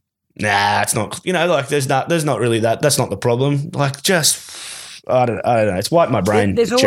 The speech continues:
Speaker 1: Jeremy.
Speaker 2: steps that they can do to deny it. So first, no, there's no problem. Or B, if,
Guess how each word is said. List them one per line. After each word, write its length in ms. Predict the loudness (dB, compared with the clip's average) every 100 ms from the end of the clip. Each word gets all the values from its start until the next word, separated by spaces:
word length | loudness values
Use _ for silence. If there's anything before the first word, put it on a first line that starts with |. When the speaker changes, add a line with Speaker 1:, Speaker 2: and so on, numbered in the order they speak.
| 4
Speaker 1:
Jeremy. 40 | 2
Speaker 2:
steps 360 | -2 -6 -8 -10
that 100 | -8
they 120 | -8
can 160 | -8
do 200 | -8 -8
to 140 | -8 -10
deny 240 | -8 -8
it. 60 | -6
So 100 | -2
first, 280 | -2 -2 -2
no, 140 | -4
there's 140 | -4 -6
no 120 | -8
problem. 340 | -8 -12 -10 -10
Or 160 | -10
B, 240 | -6 -4
if, 80 | -4